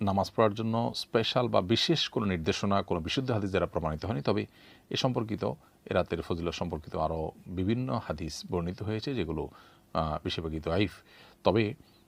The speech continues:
সাধারণ ক্ষমার ঘোষণা সংক্রান্ত হাদিসটা গ্রহণযোগ্যতার লেভেল পর্যন্ত যায়। সেজন্য লাইলাতুল বরাত যেটাকে আমরা বলছি, শবে বরাত যেটাকে আমরা বলছি, যেটা মূলত মধ্য শাবানের রাত হাদিসের ভাষ্য অনুযায়ী,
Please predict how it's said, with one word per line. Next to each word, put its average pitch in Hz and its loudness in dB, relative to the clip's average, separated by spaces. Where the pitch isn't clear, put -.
সাধারণ 131 4
ক্ষমার 110 0
ঘোষণা 92 -4
সংক্রান্ত 107 -4
হাদিসটা 85 -2
গ্রহণযোগ্যতার 90 -2
লেভেল 82 0
পর্যন্ত 78 -4
যায়। 78 4
সেজন্য 123 2
লাইলাতুল 95 2
বরাত 87 4
যেটাকে 85 2
আমরা 80 -2
বলছি, 107 2
শবে 101 4
বরাত 87 2
যেটাকে 80 -4
আমরা 80 -4
বলছি, 120 0
যেটা 156 0
মূলত 110 -2
মধ্য 92 -2
শাবানের 82 -4
রাত 110 6
হাদিসের 85 -2
ভাষ্য 71 -8
অনুযায়ী, 87 2